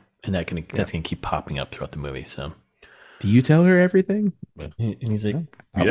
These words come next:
Speaker 2: wouldn't."
Speaker 1: He's like, "Nope, you don't."
Speaker 2: <laughs> Mm-hmm.
Speaker 1: Mm-hmm. Um, all right, so we're in L A. We're back in, we're still in L A. We're at the ho-, L A house
Speaker 2: Yep.
Speaker 1: there. More
Speaker 2: Back at the
Speaker 1: Steve's on.
Speaker 2: ranch.
Speaker 1: Uh, we learn about he's just independently wealthy 'cause he, thanks to a tech buyout. <laughs> I mean, am I right?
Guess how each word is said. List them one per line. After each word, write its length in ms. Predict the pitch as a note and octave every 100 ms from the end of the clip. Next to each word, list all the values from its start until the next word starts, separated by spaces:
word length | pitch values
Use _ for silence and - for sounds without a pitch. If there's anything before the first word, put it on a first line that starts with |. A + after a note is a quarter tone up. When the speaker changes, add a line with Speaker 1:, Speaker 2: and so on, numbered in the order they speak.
| -
Speaker 2:
wouldn't." 220 | - C#3 - -
Speaker 1:
He's 80 | E2
like, 160 | C#2+ E2+
"Nope, 220 | A2+ - - _ _ -
you 100 | D#2
don't." 280 | F2+ E2 -
Speaker 2:
<laughs> 800 | - - _ _ _ _ - -
Mm-hmm. 380 | A#2+ B2 A#2+ C3+ C3 _ - A2+
Speaker 1:
Mm-hmm. 1040 | G#2+ G#2 B2 A#2+ - _ _ _ _ -
Um, 580 | C#3 C3 C3 C3 C3+ C3+
all 60 | F3+
right, 140 | A3
so 140 | - A#2+
we're 200 | B2+ B2+
in 80 |
L 160 | A2+ A2+
A. 160 | C3 G#2
We're 80 |
back 240 | F2+ G2+ -
in, 120 | G2+ G2+
we're 80 |
still 220 | F#2+ F3+ C#3+
in 60 |
L 120 | F#2
A. 120 | F2 F2
We're 80 |
at 100 | G#2
the 100 | -
ho-, 160 | F2+ A2
L 160 | A#2+ A2
A 80 |
house 300 | F#2+ G2+ G#2+
Speaker 2:
Yep. 80 | -
Speaker 1:
there. 240 | F#2 F#2 F#2
More 100 | C#3
Speaker 2:
Back 40 | C3
at 40 |
the 40 | -
Speaker 1:
Steve's 180 | B2+
on. 320 | A2+ A2 G#2+ G#2+ - -
Speaker 2:
ranch. 220 | C3 A2
Speaker 1:
Uh, 40 | G#2
we 80 |
learn 160 | G#2+ A2+
about 280 | G#2+ G#2 G2
he's 200 | A2 G2+
just 220 | G#2+ -
independently 440 | A#2+ A2 A#2+ G#2 G2
wealthy 260 | G2 A#2
'cause 180 | G2+ F2+
he, 300 | F#2+ F2 E2 -
thanks 200 | F#2 -
to 80 |
a 40 | E2+
tech 240 | - G2
buyout. 440 | - G2+ G#2+ G#2+ - - - E3 -
<laughs> 40 | -
I 60 |
mean, 220 | F#2+ F2+ F3
am 120 | F3
I 40 | E2+ F#2
right? 140 | -